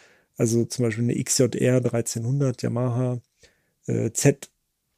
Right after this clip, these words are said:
R X zwölfhundert und solche Konsorten. Und ich hab da mal für eine Geschichte in einem früheren Leben bei einem anderen Magazin, ähm,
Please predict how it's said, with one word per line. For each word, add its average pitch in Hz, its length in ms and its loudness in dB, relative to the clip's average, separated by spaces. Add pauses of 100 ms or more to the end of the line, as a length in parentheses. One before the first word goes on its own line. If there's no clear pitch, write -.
(300)
R 135 340 4
X - 340 0
zwölfhundert 151 640 0
und 131 180 -4
solche 135 240 2
Konsorten. 135 600 2 (640)
Und 123 60 0
ich 113 60 6
hab 139 80 8
da 160 100 10
mal 143 140 8
für 143 160 6
eine 127 140 4
Geschichte 208 680 6
in 127 240 2
einem 107 460 -6
früheren 127 440 2
Leben 123 280 2
bei 117 160 -2
einem 110 240 -6
anderen 120 340 -2
Magazin, 123 580 -4 (540)
ähm, 117 1200 2